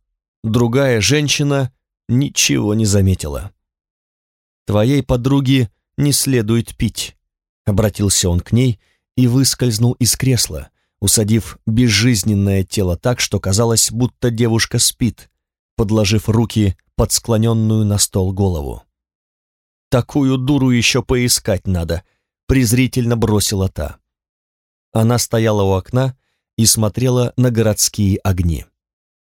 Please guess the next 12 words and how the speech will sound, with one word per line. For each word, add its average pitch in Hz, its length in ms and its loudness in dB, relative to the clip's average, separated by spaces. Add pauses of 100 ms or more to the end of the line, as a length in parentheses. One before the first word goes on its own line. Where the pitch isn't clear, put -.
(300)
В - 80 -18
те 139 160 2
времена 120 400 0
дома 107 340 0
в 92 80 -6
Новом 98 340 0
Орлеане 98 600 0 (280)
были 135 300 0
невысокие, 117 800 -2
вы, 104 160 0
наверное, 98 560 2
знаете. 95 600 -2